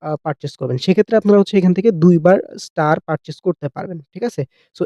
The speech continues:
এই ট্রিক্সটা আপনারা অ্যাপ্লাই করে দেখতে পারেন। অনেক ক্ষেত্রে হতেও পারে, নাও হতে পারে, ঠিক আছে? So সেক্ষেত্রে আপনারা অবশ্যই এভাবে দেখবেন, তাহলে দুইবার কিন্তু আপনারা এখান থেকে নিতে পারছেন। So যাই হোক, এভাবে হচ্ছে মূলত এই অপ-, আপনারা স্টার, আহ, যে নিবেন সেই ট্রিক্সটা আমি বলে দিলাম। এখন এই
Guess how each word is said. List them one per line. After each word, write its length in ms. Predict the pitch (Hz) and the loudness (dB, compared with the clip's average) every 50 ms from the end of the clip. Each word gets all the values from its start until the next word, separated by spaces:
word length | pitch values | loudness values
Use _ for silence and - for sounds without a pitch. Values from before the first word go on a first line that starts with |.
| - 214 202 | -4 -2 -4
এই 60 | 214 202 | -4 -2
ট্রিক্সটা 320 | - 220 - - - - 180 170 | -6 -10 -10 -8 -4 -2 -2 2
আপনারা 160 | 170 175 170 | 2 4 4
অ্যাপ্লাই 220 | 160 - - 160 160 - | 2 2 0 -2 0 2
করে 120 | 165 160 156 | 0 2 2
দেখতে 180 | 160 - _ 147 143 | 0 -2 _ -6 -6
পারেন। 160 | 156 202 269 339 - _ _ _ _ _ _ _ _ - | -4 -2 -2 -2 -4 _ _ _ _ _ _ _ _ -6
অনেক 160 | 240 240 233 - | -6 -6 -2 0
ক্ষেত্রে 200 | 240 - - 214 196 | 0 2 4 4 4
হতেও 180 | 208 220 214 196 | 6 4 4 2
পারে, 100 | 254 381 370 262 | 2 2 4 4
নাও 120 | 165 147 135 | 4 4 2
হতে 140 | - - 127 - | 0 -4 -6 -10
পারে, 120 | - - 151 - _ _ _ | -10 -14 -18 -18 _ _ _
ঠিক 120 | _ - - 269 | _ -12 -12 -12
আছে? 140 | - - 156 - _ _ - | -12 -14 -16 -18 _ _ -14
So 60 | - 151 147 170 180 | -12 -12 -12 -12 -8
সেক্ষেত্রে 340 | - 196 - 208 - _ 269 240 214 | -8 -6 -6 -6 -8 _ -6 -6 -2
আপনারা 180 | - 214 202 190 180 | 0 4 4 6 6
অবশ্যই 260 | 175 175 - - 185 170 | 4 2 2 0 2 2
এভাবে 200 | 175 180 175 175 165 - | 2 2 2 2 2 2
দেখবেন, 240 | 156 151 170 208 214 190 | 0 2 2 2 2 4
তাহলে 200 | 180 170 170 175 160 151 | 4 4 4 4 4 4
দুইবার 580 | 185 180 175 170 165 160 - 147 151 175 185 180 - | 4 4 4 2 -2 -6 -2 2 4 4 4 6 4
কিন্তু 140 | 185 175 165 160 | 4 4 4 2
আপনারা 180 | 143 - 156 156 143 | 2 2 2 4 4
এখান 120 | 151 143 147 | 4 2 4
থেকে 100 | 147 165 180 | 4 4 4
নিতে 120 | 160 156 127 120 | 4 4 -2 -6
পারছেন। 240 | 117 - - 123 123 - _ _ _ _ _ _ _ | -6 -8 -10 -12 -14 -14 _ _ _ _ _ _ _
So 60 | 165 147 170 | -2 4 6
যাই 100 | 180 196 | 8 8
হোক, 80 | 214 202 190 175 | 8 8 6 6
এভাবে 240 | 170 180 180 175 190 185 185 | 6 8 8 8 8 8 6
হচ্ছে 160 | 180 - - | 4 2 2
মূলত 240 | 175 170 165 165 - 170 165 | 4 6 6 6 6 6 6
এই 60 | 165 156 156 156 | 6 6 6 4
অপ-, 160 | - - - - 147 | 2 2 0 0 0
আপনারা 240 | - - 156 151 151 156 | 2 4 4 6 6 4
স্টার, 360 | - - - 156 139 139 143 151 | 4 0 -2 0 2 4 4 4
আহ, 240 | - - 156 147 143 135 | 2 -2 -4 -4 -2 0
যে 80 | 156 156 - - 160 160 | 0 0 0 2 2 4
নিবেন 240 | 170 147 147 165 185 - | 6 6 4 4 4 0
সেই 120 | - 143 143 - | -2 -4 -4 -4
ট্রিক্সটা 280 | - 156 - - - 151 | -6 -8 -8 -4 0 2
আমি 100 | 147 147 143 160 | 2 4 4 4
বলে 120 | 175 160 139 | 4 2 2
দিলাম। 160 | 139 165 214 226 - _ _ _ _ | 2 0 0 -2 -6 _ _ _ _
এখন 200 | - 147 - 170 160 | -2 2 4 6 8
এই 40 | 156 | 8